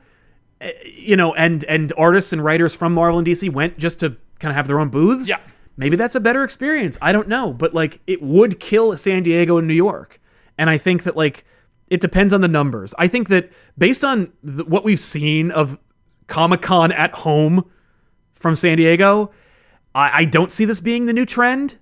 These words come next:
Speaker 1: but I think we should be really watching for whether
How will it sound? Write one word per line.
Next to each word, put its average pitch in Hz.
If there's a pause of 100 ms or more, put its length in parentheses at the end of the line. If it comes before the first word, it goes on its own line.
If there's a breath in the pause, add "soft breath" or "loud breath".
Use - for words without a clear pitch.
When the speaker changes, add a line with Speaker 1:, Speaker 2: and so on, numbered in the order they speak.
Speaker 1:
but 160 (220)
I 170
think 196
we 180
should 156
be 143
really 165
watching 143
for 127 (420)
whether 139